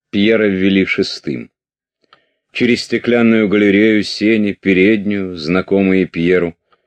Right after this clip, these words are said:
его ввели в длинный низкий кабинет, у дверей которого стоял адъютант. Даву сидел на конце комнаты,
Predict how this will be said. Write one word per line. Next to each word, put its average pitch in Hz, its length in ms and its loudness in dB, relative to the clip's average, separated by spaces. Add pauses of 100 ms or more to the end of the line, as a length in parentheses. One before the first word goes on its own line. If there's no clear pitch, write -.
(260)
его 85 220 0
ввели 95 360 2
в 78 80 -4
длинный 92 500 0
низкий 85 520 -2
кабинет, 78 840 -6
у 76 120 -6
дверей 71 420 -6
которого 80 440 -6
стоял 67 380 -8
адъютант. 62 760 -14 (1160)
Даву 127 400 2
сидел 139 400 0
на 120 140 4
конце 95 400 -2
комнаты, 127 640 -2